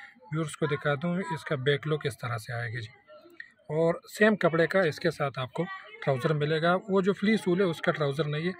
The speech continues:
ये change कपड़ा है, ये ज़रा, अ, weight में उससे ज़्यादा होगा, बाकी मोटाई उससे कम होगी, लेकिन quality में किसी तौर भी उससे कम नहीं होगी जी। अ,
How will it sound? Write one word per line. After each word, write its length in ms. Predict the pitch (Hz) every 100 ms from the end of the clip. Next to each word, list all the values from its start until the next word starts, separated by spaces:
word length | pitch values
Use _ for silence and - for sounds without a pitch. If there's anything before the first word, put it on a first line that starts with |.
| - - - _ 180
ये 60 |
change 340 | 170 180 160 -
कपड़ा 340 | 127 123 127
है, 80 | 127 - - - _
ये 60 | 165
ज़रा, 400 | 165 170 170 170
अ, 580 | - - 160 147 151 -
weight 300 | 143 143 139
में 120 | 151
उससे 300 | 135 113 151
ज़्यादा 500 | 160 - 143 139 139
होगा, 300 | 151 143 139 175 - - _
बाकी 220 | 151 147
मोटाई 340 | 175 170 180 185
उससे 280 | 185 - 185
कम 180 | 190
होगी, 480 | 190 180 185 196 196
लेकिन 340 | 180 151 160 156
quality 460 | 156 151 151 165
में 160 | 165 180 - - - -
किसी 200 | 160 175
तौर 280 | 160 156 151
भी 140 | 160
उससे 300 | 147 113 156 -
कम 120 | 131
नहीं 220 | 120 117
होगी 220 | 113 113
जी। 200 | 113 - - - - - - - _ _ _ _ - - -
अ, 180 | 180 180